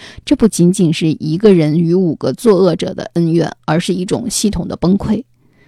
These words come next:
而所谓的复仇成功呢，最终也是靠着系统的漏洞，让更强大者裁决了弱小者。嗯，这个故事就让我想起了之前在去年冬天看的《财阀家的小儿子》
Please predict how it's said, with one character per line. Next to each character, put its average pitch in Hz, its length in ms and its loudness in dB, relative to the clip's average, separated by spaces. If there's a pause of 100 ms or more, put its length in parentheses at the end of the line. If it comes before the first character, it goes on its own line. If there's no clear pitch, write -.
(120)
而 240 120 4
所 214 200 2
谓 214 120 4
的 214 80 2
复 226 160 -2
仇 190 160 0
成 180 240 2
功 220 260 6
呢， 175 180 4
最 185 200 2
终 220 220 4
也 190 180 0
是 - 160 -6
靠 196 300 -4
着 156 340 -4
系 214 200 -4
统 - 160 -6
的 - 100 -10
漏 208 220 2
洞， 143 260 -4
让 196 180 2
更 269 220 2
强 180 400 -4
大 233 240 0
者 - 260 -12 (280)
裁 156 260 -2
决 160 220 0
了 160 260 -2 (380)
弱 175 160 2
小 - 240 -8
者。 - 160 -14 (1300)
嗯， 214 520 8
这 359 140 6
个 359 80 8
故 339 140 6
事 294 120 4
就 277 160 6
让 269 200 6
我 190 80 6
想 190 200 2
起 214 140 0
了 165 100 2
之 247 160 0
前 196 240 2
在 196 560 0
去 - 140 -2
年 190 180 4
冬 247 220 4
天 262 220 4
看 202 340 2
的 - 220 -8
《财 170 200 -4
阀 196 200 2
家 220 100 2
的 208 100 2
小 - 180 -4
儿 127 260 -8
子》 185 200 -6